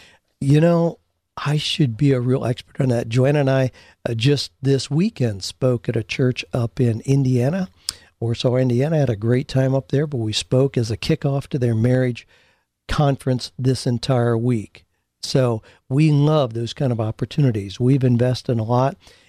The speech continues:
in our marriage and consider that to be a very much a number one priority for us. Continue to do that.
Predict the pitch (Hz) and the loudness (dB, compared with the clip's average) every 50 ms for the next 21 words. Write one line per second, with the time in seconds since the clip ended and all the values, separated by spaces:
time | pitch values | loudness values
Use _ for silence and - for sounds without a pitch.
0 | _ _ _ - 156 160 160 165 - - 147 143 139 135 123 123 120 123 131 139 | _ _ _ 2 2 4 2 0 -2 -2 -2 -2 0 0 0 0 0 2 2 2
1 | 151 160 170 165 147 - - 131 120 120 110 - 127 117 - - - 131 123 135 | 2 2 2 0 -2 -2 -4 -2 -2 -2 -2 -2 -2 -2 -2 -2 -2 0 0 0
2 | 117 127 120 120 - - 123 110 113 123 120 120 120 120 - 110 107 110 120 120 | 0 0 0 0 -2 -4 -4 -2 0 2 2 2 2 0 0 -4 -6 -8 -4 -2
3 | 123 123 123 127 123 123 123 123 120 120 - - 123 120 123 127 127 127 120 117 | 2 2 4 4 4 2 0 0 -2 -4 -2 -2 0 2 2 2 2 2 0 0
4 | 117 123 120 123 120 - - - 139 123 120 123 123 120 127 123 117 - - - | 0 0 0 0 -2 -4 -4 -2 0 0 2 0 0 0 0 0 0 -2 -2 -2
5 | 127 120 117 120 139 143 - - - _ _ _ _ _ _ _ _ - 131 - | 0 0 0 -2 -2 -4 -8 -12 -20 _ _ _ _ _ _ _ _ -4 -4 0
6 | - 160 143 147 123 113 120 135 180 180 131 123 107 104 - - | 0 2 2 2 0 0 0 0 0 0 0 -2 -2 -4 -10 -16